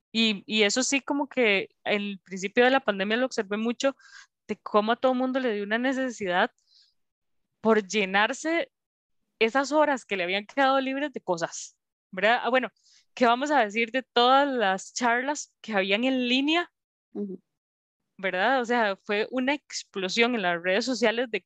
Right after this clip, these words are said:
Speaker 1: cursos, eh, virtuales, de charlas, de webinars, de tanates, de,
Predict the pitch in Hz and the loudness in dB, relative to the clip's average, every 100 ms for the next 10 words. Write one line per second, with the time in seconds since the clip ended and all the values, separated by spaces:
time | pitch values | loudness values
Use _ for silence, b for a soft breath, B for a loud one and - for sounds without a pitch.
0 | _ 220 226 226 262 240 - B B B | _ -4 -2 0 0 -2 -8 B B B
1 | - 202 202 202 196 - 202 196 220 233 | -4 0 0 -2 -6 0 4 4 2 0
2 | 226 - 196 _ - 214 202 208 226 220 | -2 -4 -8 _ -2 2 2 2 0 -2
3 | 220 208 196 190 190 196 220 220 226 208 | -2 -2 -2 -4 -2 0 0 0 0 0
4 | - _ _ _ _ - B B B _ | -4 _ _ _ _ -14 B B B _
5 | 220 208 220 240 311 262 247 | -2 2 0 0 -6 -4 -6